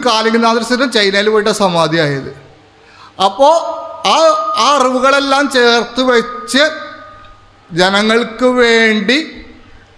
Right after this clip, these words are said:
അദ്ദേഹം നവപാഷാണ വിഗ്രഹം വെച്ചു. അപ്പൊ അദ്ദേഹത്തിന് അറിയായിരുന്നു മുരുകയുഗം വരാൻ പോണ്ട്. അപ്പൊ രണ്ടാമതൊരു വിഗ്രഹം അദ്ദേഹത്തിന്റെ സമാധിയിൽ വെച്ചു. ആ വിഗ്രഹത്തിന്റെ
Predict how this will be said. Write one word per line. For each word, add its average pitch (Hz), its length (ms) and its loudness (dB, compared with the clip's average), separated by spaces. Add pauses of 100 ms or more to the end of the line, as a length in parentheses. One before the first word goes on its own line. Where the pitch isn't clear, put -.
(320)
അദ്ദേഹം 190 440 0 (120)
നവപാഷാണ 175 580 0 (100)
വിഗ്രഹം 160 400 -2
വെച്ചു. 127 220 -8 (180)
അപ്പൊ 151 180 -2
അദ്ദേഹത്തിന് 175 460 -2
അറിയായിരുന്നു 170 480 0 (140)
മുരുകയുഗം 160 600 0
വരാൻ 156 300 0
പോണ്ട്. 147 260 -2
അപ്പൊ 160 120 -6 (100)
രണ്ടാമതൊരു 165 680 0
വിഗ്രഹം 156 360 0
അദ്ദേഹത്തിന്റെ 147 420 -4
സമാധിയിൽ 143 560 -2
വെച്ചു. 147 180 -10 (480)
ആ 226 40 4 (140)
വിഗ്രഹത്തിന്റെ 269 680 0